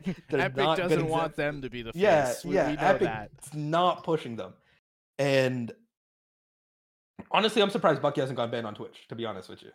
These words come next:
Speaker 2: Like,
Speaker 1: Man, it's
Speaker 2: that's
Speaker 1: wild.
Speaker 2: Yeah, it's wild.
Speaker 1: <laughs>
Speaker 2: But we need more positive faces. And I told him, like, straight up, like,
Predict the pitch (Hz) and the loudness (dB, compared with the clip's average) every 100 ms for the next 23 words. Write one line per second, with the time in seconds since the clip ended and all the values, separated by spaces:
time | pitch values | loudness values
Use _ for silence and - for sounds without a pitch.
0 | - 117 107 _ _ _ - - - _ | -8 -8 -8 _ _ _ -16 -16 -18 _
1 | - 170 156 175 - 117 117 110 110 107 | -12 0 4 4 2 -6 -6 -6 -8 -10
2 | - _ 156 170 147 147 131 139 110 - | -16 _ 2 6 6 4 2 2 2 -2
3 | - 165 _ _ _ _ 165 147 135 - | -4 -6 _ _ _ _ 6 6 4 -4
4 | _ _ _ _ _ _ _ _ 139 135 | _ _ _ _ _ _ _ _ -8 -2
5 | 196 226 190 135 131 165 175 156 170 151 | 0 0 0 -4 0 2 2 4 2 2
6 | 139 175 240 - 95 - - 135 131 123 | -2 -4 -6 -10 -18 -16 -8 -6 -4 -4
7 | 120 117 _ _ _ _ _ _ _ _ | -8 -12 _ _ _ _ _ _ _ _
8 | _ _ - 135 151 165 214 208 135 - | _ _ 0 2 4 2 2 0 -6 -8
9 | _ - - 135 165 165 123 | _ -14 -6 -2 0 -2 -6